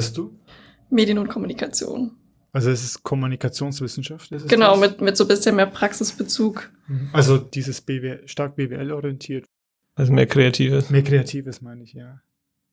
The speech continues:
Speaker 2: Kommunikationswissenschaften ist überhaupt nicht kreativ, weil es ist
Speaker 3: Nicht?
Speaker 2: super theoretisch eigentlich. Also
Speaker 3: No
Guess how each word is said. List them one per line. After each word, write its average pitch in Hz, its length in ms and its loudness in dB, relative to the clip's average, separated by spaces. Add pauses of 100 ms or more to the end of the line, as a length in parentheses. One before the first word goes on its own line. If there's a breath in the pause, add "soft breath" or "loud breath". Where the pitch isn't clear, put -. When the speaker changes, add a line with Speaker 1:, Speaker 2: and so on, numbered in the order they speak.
(380)
Speaker 2:
Kommunikationswissenschaften 240 960 2
ist 220 100 -2
überhaupt 180 280 0
nicht 202 180 -4
kreativ, 190 480 -4
weil 165 100 0
es - 120 -4
ist - 60 2
Speaker 3:
Nicht? 175 160 4
Speaker 2:
super 226 280 2
theoretisch 214 720 -2
eigentlich. 220 520 -2
Also - 180 2
Speaker 3:
No 131 60 4